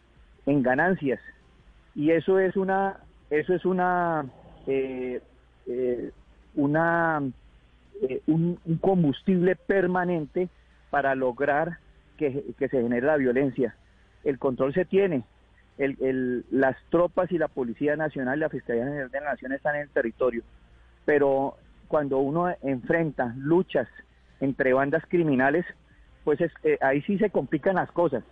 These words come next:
ahí sí se complican las cosas, porque tenemos que, eh, eh, eh, enfrentar gente que está, eh, en armas y se, y están enfrentándose en, entre unos y otros.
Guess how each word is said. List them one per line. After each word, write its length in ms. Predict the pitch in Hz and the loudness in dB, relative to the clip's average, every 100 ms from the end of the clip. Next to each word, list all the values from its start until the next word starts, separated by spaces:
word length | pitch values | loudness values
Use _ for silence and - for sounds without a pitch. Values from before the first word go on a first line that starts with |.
| - _ _ _ - | -20 _ _ _ -6
ahí 140 | 147 | -4
sí 120 | 170 | 0
se 100 | 190 | 0
complican 480 | 175 139 160 156 185 | 0 0 -2 0 0
las 140 | 143 | 0
cosas, 340 | - 165 127 117 _ - - | 0 -2 -2 -8 _ -20 -6
porque 380 | 165 139 160 147 - - | -4 0 -2 -2 -6 -2
tenemos 460 | 147 143 156 180 - | 0 0 0 -2 0
que, 580 | 185 165 147 - 131 131 | 2 4 2 2 0 -2
eh, 80 | - | 0
eh, 300 | 139 131 123 _ _ | 0 0 -4 _ _
eh, 240 | 127 131 - | -2 -2 0
enfrentar 640 | 151 147 180 180 180 180 | -2 0 0 2 0 0
gente 460 | 143 180 170 202 196 - _ _ - | 0 -2 0 -2 -2 -6 _ _ -4
que 200 | 156 135 | 0 0
está, 500 | - - 165 175 185 _ _ _ - | -2 0 0 0 -4 _ _ _ -2
eh, 460 | 139 135 135 131 - | 0 2 0 -2 0
en 200 | 147 147 | 0 2
armas 400 | 180 196 220 196 - _ _ _ _ | 2 2 0 -2 -14 _ _ _ _
y 200 | 147 147 | -2 0
se, 180 | 151 139 | 0 0
y 140 | 143 131 | 0 -2
están 200 | - 147 | -2 0
enfrentándose 600 | 165 156 127 143 160 170 | 0 -2 -2 -2 -2 -2
en, 160 | 143 - | -4 -4
entre 300 | 131 123 127 | -4 2 2
unos 260 | 135 151 | 2 2
y 100 | 143 | 2
otros. 400 | 131 - 101 - | 2 0 -10 -12